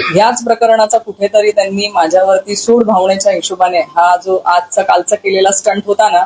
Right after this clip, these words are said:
हा तो त्यातनंच आहे. या स्टंटला आता त्यांनी सामोरे जावं, सीडीआर रिपोर्ट सगळे त्यांच्याच माध्यमातून त्यांनी काढायचे आदेश द्यावे ना, एवढे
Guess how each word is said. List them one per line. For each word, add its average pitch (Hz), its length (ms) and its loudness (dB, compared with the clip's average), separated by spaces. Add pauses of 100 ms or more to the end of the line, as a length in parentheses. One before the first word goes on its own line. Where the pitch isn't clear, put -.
(160)
हा 180 60 -6
तो 180 160 -6
त्यातनंच 175 500 -2
आहे. 156 80 2 (520)
या 214 140 2
स्टंटला 214 460 0
आता 214 180 2
त्यांनी 214 260 -6
सामोरे 190 420 0
जावं, 202 260 0
सीडीआर 196 500 0
रिपोर्ट 208 340 -2
सगळे 202 320 -2
त्यांच्याच 202 560 -2
माध्यमातून 220 520 0
त्यांनी 226 180 -4
काढायचे 208 340 0
आदेश 220 280 2
द्यावे 233 240 2
ना, 262 80 0
एवढे 196 260 0